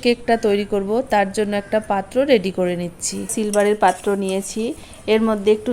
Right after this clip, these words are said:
সাদা তেল দিয়ে আগে থেকে একটা সাদা খাতার পৃষ্ঠা এই পাত্রটার মাপ দিয়ে কেটে রেখেছি, সেটা এর মধ্যে দিয়ে দিচ্ছি। ওপর থেকে আর একটু সাদা তেল দিয়ে লাগিয়ে দিচ্ছি। এবার এই আমের মিশ্রণের মধ্যে দিয়ে দিচ্ছি একটা ইনো।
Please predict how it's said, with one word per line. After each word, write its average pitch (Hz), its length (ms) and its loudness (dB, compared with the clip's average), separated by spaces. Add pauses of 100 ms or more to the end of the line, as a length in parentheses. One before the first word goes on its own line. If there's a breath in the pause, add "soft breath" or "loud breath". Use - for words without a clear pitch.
সাদা 202 260 4 (120)
তেল 185 160 4 (160)
দিয়ে 214 180 4 (480 loud breath)
আগে 220 260 4
থেকে 254 200 2 (120)
একটা 226 260 -2
সাদা 196 280 4 (100)
খাতার 196 360 2
পৃষ্ঠা 185 360 -2 (160)
এই 208 120 4
পাত্রটার 214 580 4
মাপ 190 220 2
দিয়ে 196 200 4
কেটে 190 260 0
রেখেছি, 208 340 -2 (160)
সেটা 196 280 2
এর 185 140 0
মধ্যে 202 240 -2 (120)
দিয়ে 165 220 2
দিচ্ছি। 156 400 -6 (280)
ওপর 247 160 -2 (120)
থেকে 269 200 0 (240)
আর 226 60 6 (100)
একটু - 220 -6
সাদা 208 340 2
তেল 208 240 0 (120)
দিয়ে 254 140 0 (120)
লাগিয়ে 170 280 2
দিচ্ছি। 170 400 -6 (680 loud breath)
এবার 247 180 8 (100)
এই 254 60 12 (100)
আমের 214 240 2
মিশ্রণের 226 560 4
মধ্যে 202 400 0 (240)
দিয়ে 220 160 6
দিচ্ছি 226 360 -2 (220)
একটা - 220 2 (180)
ইনো। 170 200 0